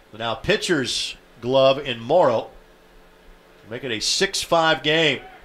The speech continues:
Runners take off. Guernsey swings through. Throw down to third base to the wide side of the bag. And Lanesville's aggressiveness pays off. Duffy now with a pair of stolen bases.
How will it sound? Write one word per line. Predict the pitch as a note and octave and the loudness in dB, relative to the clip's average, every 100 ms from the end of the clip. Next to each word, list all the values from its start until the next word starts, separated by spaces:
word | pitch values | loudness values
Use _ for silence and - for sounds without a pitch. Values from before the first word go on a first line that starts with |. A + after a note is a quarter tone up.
| - - - - | -20 -20 -20 -2
Runners | C3+ D3 - | 0 0 2
take | D3+ C#3 | 2 4
off. | D#3+ D3+ - | 2 2 2
Guernsey | D3+ E3 D3 | 0 2 -2
swings | C3 D3+ D3+ C3+ - | 0 0 0 0 -2
through. | E3 E3 | 2 2
Throw | C#3 E3+ E3 | 2 4 4
down | D#3+ | 4
to | C#3+ | 2
third | - D#3+ D3 | 2 0 2
base | D3+ D3+ | 2 0
to | C3 | -2
the | C3+ | 2
wide | D3 E3+ D#3+ | 4 4 2
side | - E3 F3+ | 0 0 0
of | |
the | F#3 | 2
bag. | C#3+ F3 G3 | 4 4 2
And | C#3+ - - - - - - - - | -2 -8 -20 -20 -20 -20 -20 -20 -18
Lanesville's | A2+ C3 A#2+ A#2 - | -18 -8 -4 -2 -4
aggressiveness | A#2+ - C3 C#3 A2+ A2 - | -12 -2 -2 -2 -6 -8 -2
pays | C3 B2 A2 | 0 2 2
off. | D#3 C3+ - - - - - - - - - - - - - - - - - - - - - - - - - | 0 -2 -14 -20 -20 -20 -20 -20 -20 -20 -20 -20 -20 -20 -20 -20 -20 -20 -20 -20 -20 -20 -20 -20 -14 -12 -8
Duffy | G#2+ C#3 C3 | -8 -6 -6
now | G#2+ G#2 A#2+ | -4 0 0
with | G#2+ F#2+ - - - | 0 -4 -12 -20 -14
a | G2 | -14
pair | - - D#3+ | -6 0 2
of | C3 | 2
stolen | - C#3+ C3 B2+ | 2 2 2 4
bases. | C3+ F#3 - C3 - - - | 4 4 0 -4 -4 -10 -10